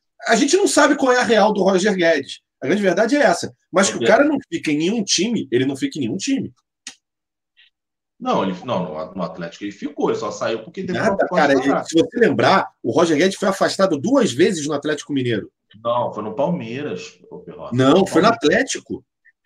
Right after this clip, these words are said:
Speaker 1: No Atlético ele também foi afastado, cara.
Speaker 2: É, no, no, no, no, no Atlético, se eu não me engano, quando ele saiu do Atlético, ele era artilheiro do campeonato.
Speaker 1: Não, tudo bem, mas antes ele foi afastado duas vezes por algum, alguma indisciplina,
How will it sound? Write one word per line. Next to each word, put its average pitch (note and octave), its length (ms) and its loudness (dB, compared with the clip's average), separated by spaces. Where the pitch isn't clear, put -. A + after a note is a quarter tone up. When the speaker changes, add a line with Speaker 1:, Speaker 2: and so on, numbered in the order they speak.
Speaker 1:
No D#3 80 -4
Atlético G3+ 320 -2
ele B3+ 80 -4
também A#3 200 -2
foi B3+ 140 -4
afastado, G#3 580 -2
cara. - 240 -12
Speaker 2:
É, G2 140 -4
no, G2+ 280 -4
no, A2 180 -2
no, A2 220 -8
no, A2+ 240 -6
no A2 100 0
Atlético, A2 460 -6
se - 180 -10
eu E3+ 80 -4
não G3 100 -2
me F3 120 -2
engano, B2 260 -6
quando D3+ 160 -6
ele D3+ 120 -10
saiu B2+ 920 -4
do A#2+ 100 0
Atlético, B2 560 -4
ele D#3+ 80 -10
era D#3+ 80 -8
artilheiro D3 400 -12
do F3+ 120 -8
campeonato. G#3 680 -10
Speaker 1:
Não, A3+ 240 0
tudo C#3+ 200 -2
bem, F#3+ 260 0
mas C#3 280 0
antes C4+ 360 2
ele D#3+ 120 2
foi G3+ 160 0
afastado G#3 520 0
duas A#3+ 300 2
vezes G#3 260 -2
por A3+ 140 -2
algum, A3+ 460 -2
alguma F#3 340 -2
indisciplina, G3 760 -4